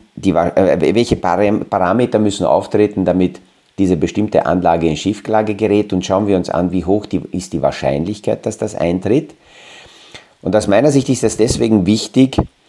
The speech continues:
sich diese Risiken so analytisch anzuschauen, weil dann unterschieden werden kann im Zuge der Entwicklung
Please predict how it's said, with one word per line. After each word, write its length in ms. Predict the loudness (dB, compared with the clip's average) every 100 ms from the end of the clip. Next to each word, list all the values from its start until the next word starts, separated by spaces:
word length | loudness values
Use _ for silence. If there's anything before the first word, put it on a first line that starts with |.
| _ -4
sich 180 | -2
diese 240 | 0 0 4
Risiken 460 | 2 2 0 0
so 540 | -2 0 2 4 2 -4 _ _ _ _
analytisch 540 | 0 2 2 0 -2
anzuschauen, 680 | 0 0 0 -2 2 2 2 -2 -8
weil 500 | -2 2 4 2 2
dann 520 | 2 2 2 0 -4 _ _ _ -20 -2
unterschieden 760 | 0 2 0 0 -2 0 2
werden 360 | 4 2 2 -2
kann 260 | -2 0 2
im 160 | 0
Zuge 320 | 0 -4 -2
der 160 | 0 0
Entwicklung 800 | -2 -2 -4 -2 0 2 2